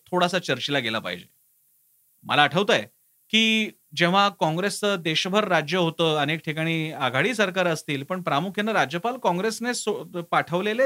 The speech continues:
काँग्रेसचे कधी काळचे ज्येष्ठ कार्यकर्ते राहिलेले, नेते राहिलेली मंडळी राज्यपाल तिकडे व्हायची आणि अनेक ठिकाणी या राज्यपालांनी घेतलेले निर्णय, राज्यांवरती केलेले हस्तक्षेप, लोकनियुक्त सरकारांना आणलेले नाके नऊ, याचे खूप किस्से आहेत. अगदी पंतप्रधान नरेंद्र मोदी सुद्धा त्यातून सुटले नाहीत, जेव्हा ते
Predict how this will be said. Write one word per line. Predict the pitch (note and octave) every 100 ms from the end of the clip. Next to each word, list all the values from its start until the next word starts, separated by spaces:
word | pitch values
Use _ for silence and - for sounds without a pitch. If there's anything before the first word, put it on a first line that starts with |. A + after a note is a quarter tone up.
| B3
काँग्रेसचे | - E3 E3 G3+ G#3+
कधी | G3 D#3+
काळचे | F3+ F#3+ F#3+ G#3 - _ _
ज्येष्ठ | B2 C#3 F#3+
कार्यकर्ते | F#3+ E3+ G3 G3+ G3+
राहिलेले, | G#3+ F3+ F#3+ G3+
नेते | G3 F3+ G#3+
राहिलेली | G#3 G3+ G#3
मंडळी | G3+ F#3+ G#3
राज्यपाल | F#3 D#3+ F#3 F#3+
तिकडे | F3 F#3+
व्हायची | F#3 A3+ D#3+ A2+ _ _ _ _ _
आणि | - A#3+
अनेक | A3+ G#3 C4+ E4
ठिकाणी | - G#3+ G#3 G#3 A#3+
या | A#3 G#3 G#3
राज्यपालांनी | F#3 D3+ F#3 F3+ E3+ F3 F#3 F#3+
घेतलेले | F3+ D3+ E3 D#3+ D3+
निर्णय, | C#3 C#3+ D#3+ F3+ F3
राज्यांवरती | D3+ C#3 C3 D#3 D#3 D3+ D3 D#3
केलेले | D3 C#3 C#3
हस्तक्षेप, | A#2 G#2+ - C#3 - F3 F3+ F3 _ _ _
लोकनियुक्त | B2 D3+ D#3 F3 F3 F3
सरकारांना | E3+ D3+ D#3+ D#3 D#3
आणलेले | D3 C#3+ C#3+
नाके | C#3 B2+ -
नऊ, | B2 B2+ G3+
याचे | G#3 A3
खूप | A3+ E4
किस्से | - A#3 F3+
आहेत. | -
अगदी | D3 D#3 D#3+ A3+
पंतप्रधान | A3+ D3+ D#3+ F3 E3+ G3
नरेंद्र | F3+ D3+ E3+ F3+
मोदी | C#3+ D#3
सुद्धा | D3 D3+
त्यातून | D#3 C3 D3+
सुटले | - C3 C3+
नाहीत, | C3+ F#3+
जेव्हा | E3+ C3 D3+
ते | D3+ G#3